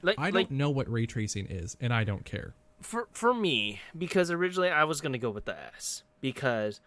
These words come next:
Speaker 1: I mean, I'll get all the systems eventually, but, like, for me, Xbox wasn't a huge thing.
Speaker 2: Mm-hmm.
Speaker 1: Wasn't a huge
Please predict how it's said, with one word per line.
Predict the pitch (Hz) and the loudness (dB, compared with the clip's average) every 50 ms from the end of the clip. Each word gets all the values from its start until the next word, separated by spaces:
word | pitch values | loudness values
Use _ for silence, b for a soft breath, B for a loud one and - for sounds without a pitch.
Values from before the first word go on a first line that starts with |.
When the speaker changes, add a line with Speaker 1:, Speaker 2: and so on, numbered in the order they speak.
| b b b b b b _ _ _ _ _ _ - - - - - _ - | b b b b b b _ _ _ _ _ _ -20 -20 -20 -20 -14 _ -2
Speaker 1:
I | 175 | 0
mean, | 165 151 139 135 139 - _ _ | 0 0 0 -2 -4 -6 _ _
I'll | 156 180 190 185 156 - - | 4 4 4 4 2 0 0
get | 151 151 147 147 - - _ - 175 - - _ _ 135 | 2 2 2 2 -2 -6 _ -18 -18 -18 -20 _ _ -4
all | 135 139 | -4 -2
the | - 139 131 | -2 -4 -4
systems | - - 131 123 - - - 127 123 117 113 117 | -2 -2 -2 -2 -2 -4 -4 -4 -4 -4 -6 -6
eventually, | 107 120 117 113 - - 131 123 | -6 -4 -6 -6 -4 -4 -4 -6
but, | 117 - 123 127 139 | -4 -2 -4 -2 0
like, | 139 139 135 - | 0 -2 -2 -2
for | - 165 | -6 -6
me, | 160 160 156 165 - - - _ _ | -6 -6 -8 -8 -10 -12 -16 _ _
Xbox | 160 160 - - - 165 151 151 - - - | 2 2 2 2 4 4 4 4 4 2 -2
wasn't | 143 151 143 127 135 131 127 - | 0 2 2 2 0 -4 -4 -4
a | - 131 120 | -4 -4 -4
huge | 107 - - 127 117 117 113 101 - - - | -6 -6 -6 -4 -4 -4 -4 -6 -8 -14 -14
thing. | - - 104 87 80 73 76 87 - b b b b b b b b - | -12 -10 -10 -10 -10 -12 -16 -20 -20 b b b b b b b b -2
Speaker 2:
Mm-hmm. | 139 131 120 110 - | 0 0 0 0 2
Speaker 1:
Wasn't | 139 139 139 127 143 143 131 | 2 2 2 2 2 2 2
a | 127 123 | 0 0
huge | 110 - 131 120 113 110 - - - | 0 -2 -2 -2 -2 -2 -4 -8 -14